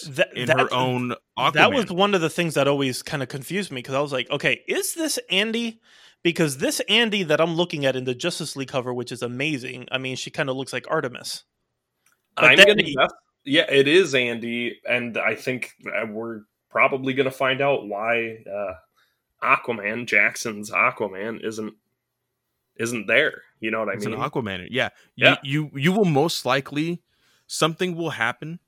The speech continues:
Speaker 2: to, to Jackson
Speaker 3: Yep.
Speaker 2: and Aquaman, which will make Andy Aquawoman.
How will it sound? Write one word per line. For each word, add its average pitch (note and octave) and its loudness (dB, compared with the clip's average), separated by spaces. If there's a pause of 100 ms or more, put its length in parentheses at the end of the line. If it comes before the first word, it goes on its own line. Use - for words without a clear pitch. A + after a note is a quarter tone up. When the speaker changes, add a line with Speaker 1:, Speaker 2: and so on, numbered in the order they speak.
(580)
Speaker 2:
to, C3 -2 (600)
to E3+ -4
Jackson A#2+ -4 (320)
Speaker 3:
Yep. A#2 0 (280)
Speaker 2:
and B2 -2
Aquaman, G2 -4 (540)
which A#2 -2
will B2 -4
make A2+ -6 (220)
Andy G2 -6 (1080)
Aquawoman. G2 -8